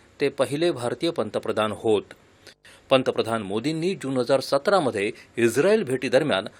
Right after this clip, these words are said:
हैफा इथं शहीद झालेल्या भारतीय सैनिकांना श्रद्धांजली वाहिली. त्यानंतर पंतप्रधानांनी सप्टेंबर दोन हजार अठरा मध्ये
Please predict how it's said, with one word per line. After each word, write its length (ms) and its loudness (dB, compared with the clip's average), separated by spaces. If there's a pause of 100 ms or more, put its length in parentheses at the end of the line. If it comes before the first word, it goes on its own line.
(200)
हैफा 260 2
इथं 300 2
शहीद 240 0
झालेल्या 520 0
भारतीय 400 -2
सैनिकांना 560 -2
श्रद्धांजली 640 -6
वाहिली. 380 0 (480)
त्यानंतर 420 4 (300)
पंतप्रधानांनी 760 2
सप्टेंबर 600 0
दोन 200 0
हजार 240 4 (120)
अठरा 320 2
मध्ये 320 4